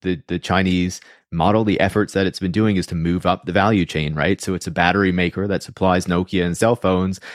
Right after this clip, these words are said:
and then it kind of moves up to electric cars and electric car batteries and things like that over time.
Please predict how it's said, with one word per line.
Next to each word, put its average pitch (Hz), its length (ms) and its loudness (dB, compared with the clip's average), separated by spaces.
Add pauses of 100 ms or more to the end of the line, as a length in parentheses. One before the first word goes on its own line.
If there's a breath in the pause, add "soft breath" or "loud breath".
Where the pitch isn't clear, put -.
(160 loud breath)
and 90 100 -2
then 92 100 2
it 90 60 0
kind 92 180 0
of 87 60 0
moves 90 400 0
up 92 280 2
to 90 320 0
electric 85 420 -2
cars 87 400 -2
and 82 80 -2
electric 82 320 -4
car 87 200 -4
batteries 82 440 -4
and 73 100 -6
things 78 160 -4
like 78 160 -4
that 80 160 -4
over 80 180 -10
time. - 380 -8